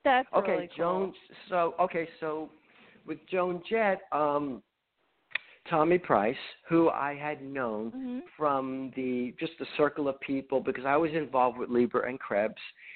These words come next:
Speaker 2: and I was involved with Aucoin. I knew all the people at Aucoin Management, uh,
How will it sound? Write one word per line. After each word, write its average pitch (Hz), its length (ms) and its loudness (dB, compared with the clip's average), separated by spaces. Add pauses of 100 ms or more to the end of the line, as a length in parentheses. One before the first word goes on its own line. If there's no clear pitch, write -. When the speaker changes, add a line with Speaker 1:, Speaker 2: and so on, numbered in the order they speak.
(100)
Speaker 2:
and 127 120 -2
I 131 80 2
was 135 160 2
involved 120 440 4
with 127 100 -4
Aucoin. 117 480 -2
I - 20 0
knew 117 220 0
all 135 80 2
the 151 100 2
people 143 380 -2
at 131 80 0
Aucoin 127 380 -4
Management, 117 640 -6
uh, 104 300 -2